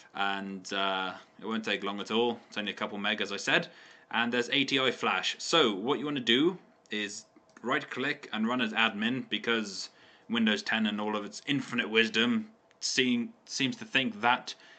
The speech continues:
the files are missing because, you know, it's got privileges and access rights and whatever. So,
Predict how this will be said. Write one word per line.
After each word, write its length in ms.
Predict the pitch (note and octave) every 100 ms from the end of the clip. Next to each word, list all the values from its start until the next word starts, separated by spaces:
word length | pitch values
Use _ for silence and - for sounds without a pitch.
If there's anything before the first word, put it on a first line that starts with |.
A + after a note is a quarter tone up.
| - _ _ -
the 140 | B2+
files 300 | B2 D#3+ D#3
are 40 |
missing 440 | E3 G#3+ G#3+ B2 F#2+ - _
because, 640 | A2 G#2+ A#2+ A#2 G#2 F#2+ G2
you 120 | A#2
know, 280 | A2 A2+ A2+ - -
it's 200 | A2+ -
got 260 | A#2+ A#2
privileges 560 | - D3+ C3 A2+ A2 G2
and 220 | G#2+ G#2+
access 400 | B2 C3 C3 G#2
rights 340 | G#2+ A2 G2+
and 260 | - G#2 G#2+
whatever. 340 | A2+ G#2+ G2+ F#2
So, 400 | - C#3 A#2